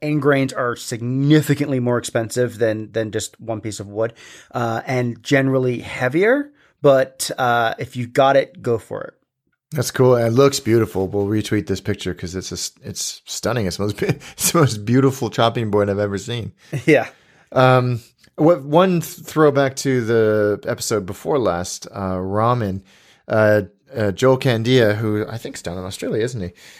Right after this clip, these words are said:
Speaker 2: he? Um, he said, "After listening to the ramen episode, I went to the local Asian grocer and found cup noodles.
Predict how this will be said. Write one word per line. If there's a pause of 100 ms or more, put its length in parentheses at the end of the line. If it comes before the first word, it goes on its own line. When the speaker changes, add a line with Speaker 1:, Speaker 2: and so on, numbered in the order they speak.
(140)
Speaker 2:
he?
Um, (260)
he
said,
"After
listening
to
the
ramen
episode,
I
went
to
the
local
Asian
grocer
and
found
cup
noodles.